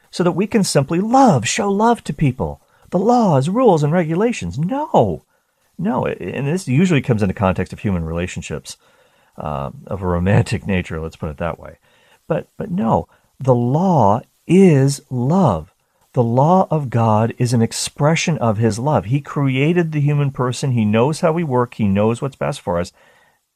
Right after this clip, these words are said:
The Decalogue, the commandments, are love.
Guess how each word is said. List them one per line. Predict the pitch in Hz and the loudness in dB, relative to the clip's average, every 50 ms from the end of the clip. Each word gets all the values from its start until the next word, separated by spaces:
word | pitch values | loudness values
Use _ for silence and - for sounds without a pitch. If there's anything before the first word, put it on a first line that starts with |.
| _ _ - | _ _ -4
The | 123 123 | -2 -2
Decalogue, | 110 92 - 131 139 156 - 147 117 92 85 78 76 78 92 | 0 0 2 2 2 2 4 2 4 4 2 0 0 -2 -4
the | 98 95 | -6 -8
commandments, | 92 - - 117 104 104 113 117 123 113 98 90 85 82 - _ | -6 -4 -2 0 2 2 2 2 2 2 0 0 -2 -4 -8 _
are | - 101 98 92 92 95 87 | -6 -4 -2 0 0 0 0
love. | 82 78 82 87 90 87 76 71 69 | -2 -4 -4 -4 -4 -4 -6 -12 -16